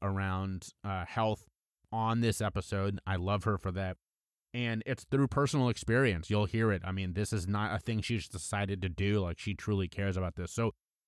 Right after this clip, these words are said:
if you have questions, she's helped me. I'm not a person who spends a lot of time worrying about my weight or how I look.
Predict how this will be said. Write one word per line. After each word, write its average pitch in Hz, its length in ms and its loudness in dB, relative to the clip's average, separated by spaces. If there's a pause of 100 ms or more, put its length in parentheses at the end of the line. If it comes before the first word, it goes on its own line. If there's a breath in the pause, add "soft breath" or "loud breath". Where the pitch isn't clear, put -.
(120)
if 160 220 0
you 151 100 2
have 110 220 2
questions, 147 560 0 (160)
she's 143 240 -2
helped 135 260 2
me. 104 360 2 (340)
I'm 139 320 2
not 135 240 4
a 135 60 4
person 104 600 2
who 120 160 2
spends 113 300 0
a - 20 2
lot 113 140 2
of 104 80 2
time 113 260 0
worrying 107 240 0
about 107 300 2
my 95 160 0
weight 120 320 2
or 95 80 -2
how 107 200 0
I 98 80 0
look. 110 320 0